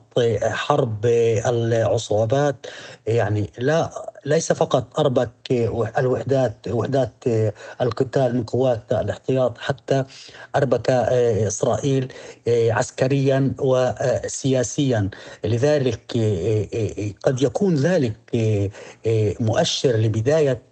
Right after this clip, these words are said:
الأصوات التي تدعو إلى وقف القتال وإلى إنهاء الحرب، وفي المقابل هناك الأصوات التي تدعو إلى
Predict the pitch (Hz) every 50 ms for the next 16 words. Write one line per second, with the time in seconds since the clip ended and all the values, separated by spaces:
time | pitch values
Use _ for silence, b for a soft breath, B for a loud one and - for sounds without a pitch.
0 | _ - 123 113 113 113 - 117 110 - - - - 143 135 127 110 - 113 131
1 | 127 123 - - 131 120 113 110 - 135 127 113 - - 127 123 117 101 - 123
2 | 120 120 117 117 117 - - 120 117 117 131 131 - - - - - - - 123
3 | 117 117 113 107 - 117 117 117 117 113 110 113 - - 117 113 - 135 135 135
4 | 135 131 131 135 B B B B B B - 117 117 117 110 110 113 131 127 120
5 | 123 123 123 117 113 - 120 117 107 - 131 131 123 - - - - 131 123 120
6 | 113 110 - 123 120 107 - - - 135 160 175 165 B B B B B B -
7 | 117 117 120 113 104 - 123 120 123 110 - 147 135 131 123 113 120 127 120 107
8 | - 107 90 92 92 98 - - 117 113 - 117 120 - - 107 - 120 110 -
9 | 110 110 107 - 123 117 117 117 113